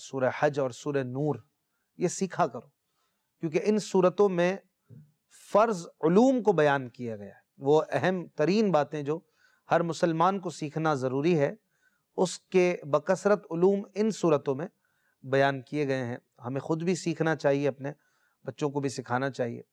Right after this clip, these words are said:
حضرت عبداللہ ابن عباس رضی اللہ عنہما فرماتے ہیں کہ جس نے سورہ نساء پڑھی تو وہ جان لے گا کہ وراثت میں کون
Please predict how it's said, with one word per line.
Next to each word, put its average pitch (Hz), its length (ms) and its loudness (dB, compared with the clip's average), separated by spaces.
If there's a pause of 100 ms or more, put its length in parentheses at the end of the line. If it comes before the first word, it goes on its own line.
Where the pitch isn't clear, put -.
(380)
حضرت 135 200 -2
عبداللہ 151 320 0
ابن 147 300 -2 (220)
عباس 139 440 0
رضی 139 200 -4
اللہ 135 180 0
عنہما 139 600 -2
فرماتے 135 440 -2
ہیں 143 100 -4
کہ 143 200 -6 (580)
جس 170 220 0
نے 190 80 0
سورہ 202 260 2
نساء 175 420 2
پڑھی 180 340 -2
تو 185 120 -2
وہ 170 120 0
جان 143 360 0
لے 139 220 -2
گا 113 120 -12 (640)
کہ 139 80 -2
وراثت 147 560 0
میں 156 80 -6
کون 175 420 0